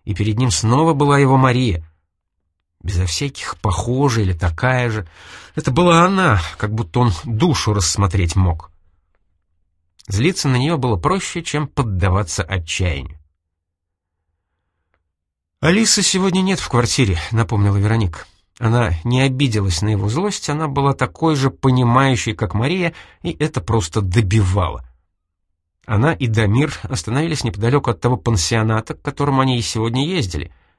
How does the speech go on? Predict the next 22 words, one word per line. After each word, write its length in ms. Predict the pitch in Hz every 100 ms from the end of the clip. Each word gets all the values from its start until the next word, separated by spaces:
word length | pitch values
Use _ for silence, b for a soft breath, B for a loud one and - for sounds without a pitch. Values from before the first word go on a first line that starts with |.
| _ _ _ _
Они 220 | 90 110
нашли 300 | 117 104 113
там 140 | 139 113
что-то 340 | - 113 117
важное, 560 | 104 107 92 107 139 b b b _ _
но 220 | 110 120
Алиса 400 | 120 110 160 -
сказала, 440 | 127 - 135 143 147
что 160 | -
расскажет, 440 | 117 107 151 151 -
когда 260 | 120 127
вернется, 520 | 143 113 107 107 -
по 100 | 98
телефону 460 | 101 117 90 151 147
обсуждать 440 | 113 101 95 135
не 100 | 123
хотела. 540 | 143 95 82 87 78 73 B B B B B B B _
«И 200 | 175 208
да, 320 | 143 143 156 139
она 220 | 110 151
моя 160 | 156 151
подруга, 440 | - 110 175 165